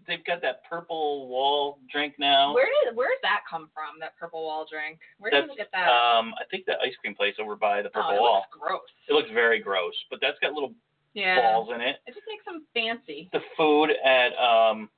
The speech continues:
Speaker 1: Sotoli has
Speaker 2: Mm-hmm.
Speaker 1: balls in it.
Speaker 2: Yep.
Speaker 1: Um,
Speaker 2: <laughs> Sounds gross.
Speaker 1: I think that the cotton candy one, the, the cotton candy shake they put in, it had balls in it.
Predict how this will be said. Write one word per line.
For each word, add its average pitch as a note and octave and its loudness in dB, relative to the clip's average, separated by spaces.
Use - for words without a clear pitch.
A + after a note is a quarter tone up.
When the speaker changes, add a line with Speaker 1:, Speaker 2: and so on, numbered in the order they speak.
Speaker 1:
Sotoli F3 -4
has A#2 -4
Speaker 2:
Mm-hmm. F3+ -12
Speaker 1:
balls A2 4
in G#2 -8
it. A#2 -6
Speaker 2:
Yep. F#3+ -10
Speaker 1:
Um, - 4
Speaker 2:
<laughs> - -6
Sounds C4 -4
gross. F3+ -4
Speaker 1:
I E3+ 0
think F3+ -4
that - 2
the B2+ 0
cotton E3 0
candy E3 -2
one, B2 -4
the, A2+ -4
the - -12
cotton B2+ -4
candy D#3 -4
shake A#2 -2
they A2+ -4
put A2+ -4
in, A2 0
it G#2 -2
had A2 -6
balls G#2+ 2
in G#2+ -6
it. A#2+ -4